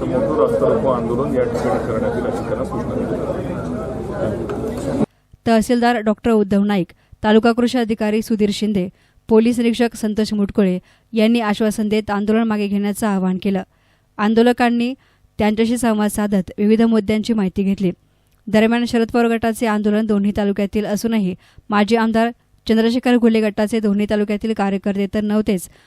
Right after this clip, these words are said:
Speaker 2: पण पक्षाच्या पदाधिकाऱ्यांनी आणि नेत्यांनी पाठ फिरवली, याची चर्चा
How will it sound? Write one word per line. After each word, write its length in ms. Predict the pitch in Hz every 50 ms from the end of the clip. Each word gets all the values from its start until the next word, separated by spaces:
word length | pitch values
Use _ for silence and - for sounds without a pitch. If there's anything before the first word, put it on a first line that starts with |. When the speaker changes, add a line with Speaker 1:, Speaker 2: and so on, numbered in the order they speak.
| _ _ - -
Speaker 2:
पण 140 | 226 233 220 -
पक्षाच्या 380 | 233 220 214 247 233 220 - 240
पदाधिकाऱ्यांनी 800 | 233 233 226 214 208 196 214 - 208 202 208 214 214 196 175 185 - _ -
आणि 160 | - 196 208
नेत्यांनी 400 | 214 214 208 202 220 220 226 233
पाठ 280 | 233 - 208 196 180 -
फिरवली, 340 | 208 202 208 208 196 180 185 - _ _ _ _ _ -
याची 320 | 220 214 214 202 - 240
चर्चा 380 | 214 233 220 208 - 233 214 220